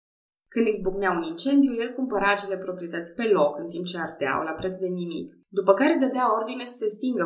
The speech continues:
focul și, efectiv, își recupera investiția. Legenda spune că, în războiul cu parții, aceștia, cunoscând lăcomia sa, l-au ucis turnându-i aur topit în gură. Cam așa ajunsese puterea romană în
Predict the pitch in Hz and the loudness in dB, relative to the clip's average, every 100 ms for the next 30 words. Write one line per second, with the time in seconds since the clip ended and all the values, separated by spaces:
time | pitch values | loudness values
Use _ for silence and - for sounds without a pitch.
0 | 170 143 - 320 302 - 294 - 285 277 | -2 -6 -4 -2 -2 -2 -6 -4 -4 -4
1 | 269 262 247 - 208 - 220 214 190 180 | -6 -6 -4 -4 -6 -8 -4 0 0 0
2 | 175 - - - - 69 - _ _ _ | -4 -6 -10 -10 -10 -10 -12 _ _ _
3 | - 196 185 196 254 269 - 254 254 214 | -4 0 2 0 -2 -4 -6 -8 -10 -6
4 | 190 180 180 175 214 262 - - 185 160 | -6 -6 -8 -4 -2 -2 -8 -2 0 0
5 | - - 185 180 185 196 214 196 185 196 | -4 -14 -10 -8 -6 -8 -6 -6 -6 -12
6 | 190 - 262 262 208 175 170 170 160 165 | -12 -8 0 2 2 -4 -8 -10 -10 -12
7 | - 90 - - - _ _ _ 208 254 | -8 -4 -4 -6 -20 _ _ _ 0 2
8 | 330 262 - 247 - 240 226 233 247 247 | 2 2 -2 -4 -6 -12 -10 -8 -8 -8
9 | - 233 247 233 208 196 202 196 175 180 | -2 -2 -2 -6 -6 -6 -8 -10 -8 -6
10 | 156 151 - - _ _ _ _ _ _ | -8 -10 -12 -16 _ _ _ _ _ _
11 | _ _ - 233 247 233 202 - 240 220 | _ _ -10 -2 0 0 0 -2 0 0
12 | 185 180 180 - 208 - 175 190 185 175 | 0 -2 -6 -6 -8 -10 -6 -4 -4 -4
13 | 180 190 185 | -2 -2 -4